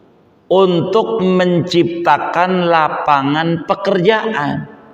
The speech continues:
Kalau kuliah, niatkan tuh kalau kuliah untuk menciptakan lapangan pekerjaan. Ini niat tinggi nih, menciptakan lapangan pekerjaan adanya di sini nih.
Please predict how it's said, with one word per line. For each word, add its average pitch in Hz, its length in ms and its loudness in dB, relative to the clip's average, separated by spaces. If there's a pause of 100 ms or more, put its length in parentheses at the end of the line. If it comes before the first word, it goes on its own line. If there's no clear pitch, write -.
(140)
Kalau 175 240 2
kuliah, 240 480 0 (1300)
niatkan 226 720 2
tuh 143 160 -2
kalau 143 380 0
kuliah 117 500 0 (160)
untuk 175 600 0
menciptakan 156 1200 -2
lapangan 123 880 0 (640)
pekerjaan. 156 800 2
Ini 214 160 2
niat 254 240 2
tinggi 233 400 0
nih, 143 200 -2 (440)
menciptakan 190 720 2
lapangan 190 280 2 (440)
pekerjaan 180 400 2
adanya 214 320 2
di 202 120 4
sini 190 260 2
nih. 98 160 -2